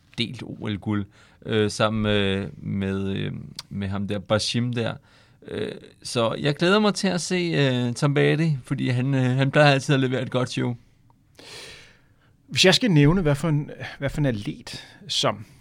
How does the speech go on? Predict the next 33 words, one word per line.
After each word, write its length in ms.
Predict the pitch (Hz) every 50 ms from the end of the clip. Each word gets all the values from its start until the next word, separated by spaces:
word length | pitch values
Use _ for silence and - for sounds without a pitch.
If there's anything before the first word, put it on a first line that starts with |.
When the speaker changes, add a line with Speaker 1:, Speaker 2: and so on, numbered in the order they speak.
| - - -
Speaker 2:
jeg 80 | 127 147
glæder 280 | - - 180 151 131
mig 120 | 117 113 110
mest 300 | 120 123 117 - - -
til 140 | - 139
at, 560 | 131 127 - - 107 - - - - - - -
øh, 340 | 110 113 117 127 117 - - - - - - 110
se, 360 | - - - - 156 156 - - - - - - - - - - - - - - _ _ _ _ _ -
det 60 | - 139
er 20 |
faktisk 200 | 180 208 - -
en 80 | 165 160
atlet, 160 | 208 220 -
som 140 | - 147 135
også 220 | 165 170 - -
vandt 500 | - 165 143 120 113 - - - - - - -
olympisk 420 | 143 127 165 175 175 165 139 -
guld 200 | - 165 185 196 - _ _ _ _ _ _ _ _ _ _ _ _ _ _ _ _ _ _ -
sidste 340 | - - - 170 - - 175
år, 200 | 143 - - - _ _ _ _ -
ligesom 520 | - 127 131 143 131 - - 131 113 101 98
højdespringeren, 520 | 123 139 - 123 - - 139 127 120 120
som 120 | 120 - 123
nævnt 160 | 127 127 123
her. 80 | 120
Han 100 | 117 120
er 40 | 123
faktisk 440 | 117 - - - - 165 170 147 -
også 160 | 151 147 - -
for, 100 | - 143
for 140 | - - 123
samme 320 | - - 120 131 147 151
land, 160 | 143 135 -